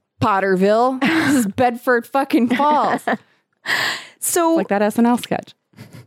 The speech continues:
Speaker 2: he has given a loan. This was the other thing, too. So he gave a loan to, oh, this bugged me.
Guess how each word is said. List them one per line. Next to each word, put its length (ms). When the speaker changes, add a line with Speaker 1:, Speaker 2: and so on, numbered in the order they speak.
Speaker 2:
he 720
has 420
given 760
a 120
loan. 800
This 280
was 100
the 80
other 120
thing, 180
too. 160
So 80
he 80
gave 260
a 40
loan 360
to, 320
oh, 420
this 160
bugged 220
me. 200